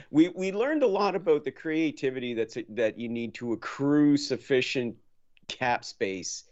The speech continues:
in the days leading up to the trade deadline to be able to squeeze in a player if you can find a team to, and the intricacies of doing a, a three-team deal. But, uh, well, and that's the thing this year, isn't it? I mean, this is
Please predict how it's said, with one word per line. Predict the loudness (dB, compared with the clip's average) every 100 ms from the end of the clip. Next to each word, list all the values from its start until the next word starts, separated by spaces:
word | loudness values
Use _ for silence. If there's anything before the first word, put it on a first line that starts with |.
| _
in | -6 -4
the | -2
days | 0 0 0 -2
leading | -2 -2 -2
up | -2 -4
to | -6
the |
trade | -4 -2 -2 0
deadline | -2 -2 -4 -6
to |
be | -2 0
able | 0
to | 0
squeeze | 0 -2 -2 2 4 6 6 4 4 2 2
in | 2
a | 0
player | -2 -2 0 0 -2 -6 -14 -10
if | 0 0 2
you | -2
can | 0 -4
find | -2 -2 -2 -2 -2
a | -4
team | -4 -4 -2
to, | -2 -2
and | 0 0
the |
intricacies | -2 -2 -4 -4 -6 -6 -6
of | -6
doing | -2 0 0 -2
a, | -2 -2
a | -4
three-team | -4 -4 -2 -2 -2
deal. | -2 0 0 -2 _ _
But, | -6 -4 -2
uh, | 0 0 -4 _ -20 -20 -20 -20 _ _
well, | 2
and | 2 0
that's | 0 -2
the | -6
thing | -4 -2 -2
this | -4 -8
year, | -6 -4
isn't | -4 -6
it? | -10 -10
I | -8 -4
mean, | -2 -2 -4 -6
this | -4 -4
is | -6